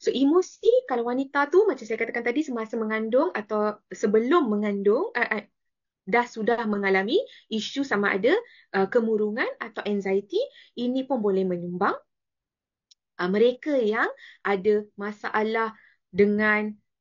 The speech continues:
um, kita kata, uh, childhood tadi experiences, eh, mungkin pernah kena dera, masalah hubungan dengan ibu. So, sekarang ni dia sendiri pun tak tahu macam mana dia nak jadi ibu sebab dia tak pernah ada role model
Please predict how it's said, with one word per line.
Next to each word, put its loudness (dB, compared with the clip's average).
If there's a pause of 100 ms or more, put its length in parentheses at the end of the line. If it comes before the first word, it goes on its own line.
um, -4
kita -6
kata, 0
uh, -6 (160)
childhood -2
tadi 2
experiences, 0
eh, -4
mungkin -10
pernah -12
kena -6
dera, 2 (320)
masalah -6
hubungan -2
dengan 0
ibu. -2
So, -8
sekarang -4
ni 0
dia 2
sendiri -4
pun -4
tak -4
tahu -2
macam -4
mana 2
dia 0
nak -2
jadi -4 (120)
ibu 4
sebab -6
dia -6
tak -8
pernah -6
ada 0
role 2
model -4